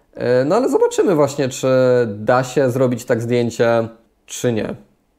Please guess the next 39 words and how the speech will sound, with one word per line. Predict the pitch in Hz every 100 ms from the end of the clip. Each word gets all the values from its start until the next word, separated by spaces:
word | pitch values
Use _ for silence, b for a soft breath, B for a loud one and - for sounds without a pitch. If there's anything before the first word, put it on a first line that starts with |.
| _ _
I | 127
jak | 120 113
nam | 123 110
to | 110
wyjdzie, | 117 110 113
jak | 104
będziemy | 104 104
to | 104
składać. | 104 - - - - _ _ _ -
Dobra, | 117 107
no | 104
to | 110
ja | 156 147
zaczynam | 147 - 147 135 127
tutaj | 123 123 117 113 110 b b b b b b _ _ _ _ _ _ _ _ _ _ _ _ _ _ - _ _ _ _ _ _ _
to | 123
zdjęcie | 117 131 127 147
robić. | 156 139 135
No |
muszę | 135 131 127
pierw | 117 123 120
ustawić | - 131 - 160 143 139
sobie | - 135 139
tak | 127
jakoś | 127 135 120
w | 127
miarę | 139 135
na | 127
środku. | 127 139 127 -
Nie | 143
wiem, | 147
czy | 143
będę | 139
w | 135
stanie | - 156 139
nawet | 123 113
to | -
ustawić | 117 - 113 107 -
tak, | 110 104